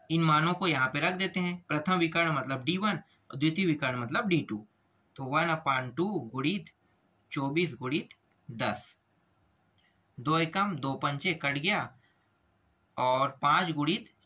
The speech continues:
चौबीस कर देते हैं। तो पाँच गुणित चौबीस कितना होगा? पाँच चौक बीस, दो हासिल, पाँच दूनी दस और दो बारह, एक सौ बीस हो जाएगा। ठीक है, एक सौ बीस वर्ग सेंटीमीटर। क्या प्राप्त हुआ? उत्तर प्राप्त हुआ।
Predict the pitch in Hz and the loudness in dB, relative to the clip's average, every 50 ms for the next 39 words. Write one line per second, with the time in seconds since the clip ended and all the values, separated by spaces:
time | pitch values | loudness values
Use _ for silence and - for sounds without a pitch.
0 | _ - - 170 160 151 151 147 147 - - 117 110 107 107 - - 104 104 - | _ -4 0 2 4 4 4 2 0 0 -6 -6 -4 -4 -6 -6 -8 -10 -10 -8
1 | - 123 - - 143 156 165 170 165 180 180 170 - - 156 147 170 170 - - | -10 -8 -2 2 2 2 2 2 0 0 0 -2 -2 -2 -2 0 0 -2 -2 -4
2 | 165 170 175 180 175 180 196 190 - 143 135 127 123 - 135 123 113 107 113 160 | -4 -2 0 0 2 2 0 0 0 0 -2 -2 -2 -6 -6 -6 -6 -4 -4 -2
3 | 208 233 226 - _ _ _ _ _ _ _ _ - - 131 160 160 165 160 147 | -4 -4 -8 -12 _ _ _ _ _ _ _ _ -10 -4 0 0 2 2 2 0
4 | 143 - 196 196 170 - - - _ _ _ _ _ - 143 139 147 147 147 156 | 0 -2 -2 -2 -2 -4 -8 -16 _ _ _ _ _ 2 4 4 4 4 2 0
5 | 165 170 165 - - 160 180 180 - 143 131 131 143 196 202 151 135 120 113 110 | 0 0 0 0 0 0 0 0 0 -2 -2 0 0 -2 -2 2 2 2 2 2
6 | 113 - - 139 139 - - - 165 147 123 120 151 175 214 254 254 - - _ | 0 -2 -4 -8 -8 -8 -6 -4 -4 -4 -2 0 0 0 0 -2 -6 -14 -20 _
7 | _ _ _ _ _ - 156 156 - 127 117 110 113 120 - 233 226 208 156 160 | _ _ _ _ _ -2 -2 0 0 0 -2 -2 -2 -2 -4 -4 -4 -4 -6 -4
8 | - 143 - - - 151 131 123 147 190 214 - - 120 120 123 127 131 151 185 | -6 -6 -6 -4 -6 -4 -2 -2 -2 -2 -2 -6 -8 -4 -2 -2 0 0 0 -2
9 | 254 294 - - _ _ _ _ _ _ _ _ _ _ _ _ _ _ - - | -4 -6 -6 -10 _ _ _ _ _ _ _ _ _ _ _ _ _ _ -12 -4
10 | - 147 139 135 135 135 165 165 160 143 117 107 - 117 107 101 101 - _ _ | -2 -2 -2 -2 -4 -2 0 0 0 0 -2 -4 -4 -4 -6 -6 -6 -10 _ _
11 | _ _ _ _ _ _ _ _ _ _ _ _ - - 135 147 - 175 160 151 | _ _ _ _ _ _ _ _ _ _ _ _ -4 -2 0 0 2 2 2 2
12 | 156 - - 202 240 - - - 151 151 - - - 139 123 107 113 113 104 104 | 2 2 0 0 0 0 0 -4 -6 -6 -6 -4 -2 -2 -2 -2 0 0 0 0
13 | 104 - - 104 98 95 95 - | 0 -4 -12 -12 -12 -12 -12 -14